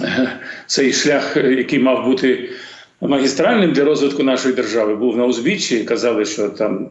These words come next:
ну, ми не ходимо туди, де нас не чекають, ми не готові до нато, як заявляв наш міністр, е, оборони, для того, щоб приєднатись, да, колишній міністр Таран. А тепер його, замість того, щоб він ходив сьогодні на допити,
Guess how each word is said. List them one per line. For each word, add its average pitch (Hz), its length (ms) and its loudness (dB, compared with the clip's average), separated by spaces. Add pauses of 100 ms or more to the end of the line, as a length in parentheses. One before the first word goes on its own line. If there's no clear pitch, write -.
ну, 107 360 -2 (360)
ми 127 180 2
не 117 100 2
ходимо 123 380 0
туди, 127 280 0
де 113 100 0
нас 110 240 -2
не 107 420 0
чекають, 165 640 0 (500)
ми 120 280 2
не 123 120 2
готові 147 560 2
до 135 120 2
нато, 139 280 2
як 127 160 4
заявляв 123 480 2
наш 120 360 -2
міністр, 127 520 2 (480)
е, 123 60 0
оборони, 127 920 2
для 127 140 2
того, 127 220 0
щоб 127 220 -2
приєднатись, 131 580 2
да, 123 160 0
колишній 123 420 0
міністр 120 420 0
Таран. 120 300 2
А 104 40 0
тепер 131 280 -4
його, 123 280 2
замість 123 320 0
того, 127 200 2
щоб 123 180 -4
він 120 160 -2 (340)
ходив 127 260 0
сьогодні 127 380 2
на 123 120 4
допити, 160 680 0